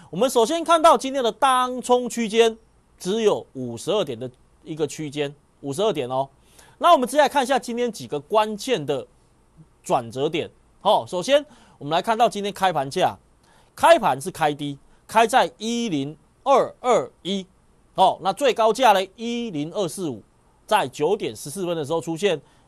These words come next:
最低价杀到了一零一九三，在九点五十七分的时候出现，而低点过后的次高点啊，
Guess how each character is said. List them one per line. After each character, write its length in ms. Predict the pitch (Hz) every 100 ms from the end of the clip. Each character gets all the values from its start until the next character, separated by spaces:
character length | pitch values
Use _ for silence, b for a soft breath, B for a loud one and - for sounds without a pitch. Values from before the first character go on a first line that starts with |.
| b
最 180 | 381 320
低 160 | 311
价 300 | 294 330 190 _ -
杀 340 | - 226 220
到 160 | 226 175
了 100 | 139 -
一 180 | 247 233
零 160 | 165
一 140 | 190 185
九 180 | 131
三， 300 | 110 151 147 - b b
在 200 | - 247
九 160 | 180 185
点 120 | 190
五 120 | 143
十 40 | 143
七 220 | - 160
分 100 | 160
的 80 | 127
时 80 |
候 80 | 131
出 160 | - 147
现， 260 | 170 147 127 _ b b b
而 260 | 185 254 277 _ -
低 240 | 339 349
点 220 | 262 156
过 180 | 131 240
后 160 | 226 190
的 140 | 160
次 400 | - - - 269
高 240 | 185 185 185
点 180 | 139
啊， 140 | 107